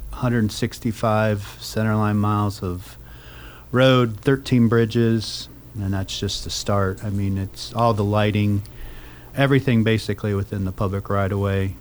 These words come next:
And then the Building Department, which is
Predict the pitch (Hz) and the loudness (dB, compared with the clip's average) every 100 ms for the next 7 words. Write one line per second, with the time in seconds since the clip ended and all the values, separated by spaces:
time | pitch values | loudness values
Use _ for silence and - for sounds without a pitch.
0 | - - - - 101 101 104 104 101 101 | -16 -20 -20 -12 -6 -2 0 2 2 2
1 | 98 - - 113 107 104 101 104 95 101 | 0 -4 0 2 2 0 0 -2 -2 -2
2 | 101 - - - - - 104 - 104 98 | -2 -6 -16 -18 -14 -10 -8 -6 -4 -4
3 | 95 - | -6 -10